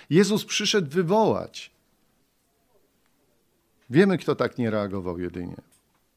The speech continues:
Uczeni w piśmie i faryzeusze, którym się wydawało, że są na tyle mądrzy,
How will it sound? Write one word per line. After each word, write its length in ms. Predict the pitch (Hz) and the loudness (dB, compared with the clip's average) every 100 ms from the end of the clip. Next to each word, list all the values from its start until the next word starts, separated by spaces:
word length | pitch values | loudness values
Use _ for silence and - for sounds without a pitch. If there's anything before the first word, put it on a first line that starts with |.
| _ _ _ _ _ _ _ _ - | _ _ _ _ _ _ _ _ -14
Uczeni 360 | 139 185 185 | -4 -2 -2
w 80 | 175 | -4
piśmie 340 | - 180 - 185 | -6 -6 -4 -4
i 60 | |
faryzeusze, 680 | 180 175 160 180 190 180 123 | -2 -2 0 2 2 0 -2
którym 240 | - 135 135 | -4 -2 -2
się 140 | - | -2
wydawało, 460 | 147 151 147 175 165 | 0 0 2 0 0
że 140 | 156 | -2
są 160 | - 156 | -2 0
na 120 | 147 | 0
tyle 260 | - 185 | 0 0
mądrzy, 560 | 170 160 151 110 147 165 | 2 4 4 2 0 -2